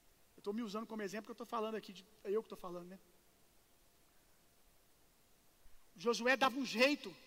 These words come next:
de ficar perto de Moisés. Josué sabia que uma coisa Moisés não faltava, estar na presença, estar na igreja. Eu não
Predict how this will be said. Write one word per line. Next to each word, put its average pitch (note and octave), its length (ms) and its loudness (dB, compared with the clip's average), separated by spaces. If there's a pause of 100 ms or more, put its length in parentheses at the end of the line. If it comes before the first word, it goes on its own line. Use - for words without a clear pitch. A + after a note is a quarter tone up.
(640)
de F#3+ 100 -12
ficar G#3+ 260 -2
perto G#3 240 0
de G3+ 120 -8
Moisés. F3+ 340 -6 (1500)
Josué A#3 240 2
sabia C4 300 2
que - 100 -4
uma C4 140 2
coisa D4 260 2
Moisés C4+ 320 4
não C4+ 200 -2
faltava, G3+ 420 2
estar A3+ 260 0
na A#3 180 -2
presença, G3+ 360 -2
estar C4 160 -2
na C4+ 80 -2
igreja. G#3+ 360 -4 (460)
Eu A3+ 80 -2
não C4 100 0